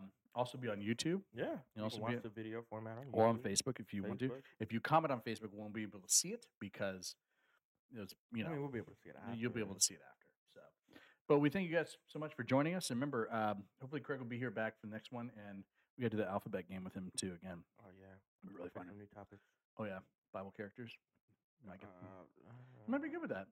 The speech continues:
Speaker 1: Yeah, I'd be really good with that.
Speaker 2: I'd have to look those up.
Speaker 1: <laughs> Just, just do it. We'll, we'll look it up. Me and him will play.
Speaker 2: Oh.
Speaker 1: Unless you wanna play with us.
Speaker 2: Is there a Bible character with the name C?
Speaker 1: Caleb?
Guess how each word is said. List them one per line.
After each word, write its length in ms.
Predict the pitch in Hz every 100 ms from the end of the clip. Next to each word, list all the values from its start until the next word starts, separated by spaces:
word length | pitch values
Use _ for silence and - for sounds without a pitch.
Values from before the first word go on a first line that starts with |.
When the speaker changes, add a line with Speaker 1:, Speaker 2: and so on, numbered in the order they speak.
| -
Speaker 1:
Yeah, 160 | 294
I'd 100 | 208
be 60 | 262
really 200 | 262 269
good 80 | 139
with 80 | 175
that. 140 | - - _ _ _ _ _
Speaker 2:
I'd 40 | 127
have 240 | 123 117 - 92
to 60 |
look 120 | 98 104 _ _ _ _
those 240 | 101 98 98
up. 200 | 101 - _ _ _ _ _ _ _ _ _ _ _ _ _ -
Speaker 1:
<laughs> 80 | - - _ - _
Just, 120 | - - _ 214 -
just 180 | 196
do 120 | - 220
it. 60 |
We'll, 180 | 139 165
we'll 180 | 151 233
look 140 | 131 113
it 60 |
up. 160 | 104 104 _ - _ _ _ _ _ _ _ _ _ _
Me 140 | 135
and 80 | 151
him 180 | 127 208
will 100 | 127
play. 240 | 95 95 82 - _ _ 107
Speaker 2:
Oh. 20 | 101 104 _ _ _ 131
Speaker 1:
Unless 260 | 117 113
you 60 | 120
wanna 120 | 101
play 180 | 117 104
with 160 | 120
us. 220 | 107 90 110
Speaker 2:
Is 100 | 113
there 240 | 135 151 139 123
a 120 | 123
Bible 340 | 98 117 117
character 560 | 117 131 135 131 127 127
with 160 | 123
the 60 | 120
name 260 | 113 113 104 -
C? 200 | 139 226 - _ _ - - - _ _ _ _ -
Speaker 1:
Caleb? 360 | 110 123 226